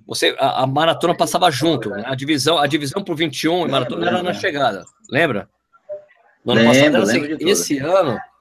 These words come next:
Speaker 1: como eles largaram lá de baixo,
Speaker 2: É.
Speaker 1: lá do Shopping Cristal, lá no, quer dizer,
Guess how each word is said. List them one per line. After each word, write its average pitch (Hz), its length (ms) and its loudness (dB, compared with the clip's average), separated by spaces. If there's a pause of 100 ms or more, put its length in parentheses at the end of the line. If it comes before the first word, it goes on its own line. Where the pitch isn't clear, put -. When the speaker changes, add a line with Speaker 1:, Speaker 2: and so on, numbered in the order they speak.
(340)
Speaker 1:
como 185 200 2
eles 156 120 0
largaram 139 380 2
lá 147 140 2
de 147 80 -4
baixo, 123 380 2
Speaker 2:
É. - 20 2
Speaker 1:
lá 147 140 2
do 120 180 -10
Shopping 123 320 -4
Cristal, 139 520 -2
lá 131 260 0
no, 101 220 -6
quer 113 140 -6
dizer, 98 220 -12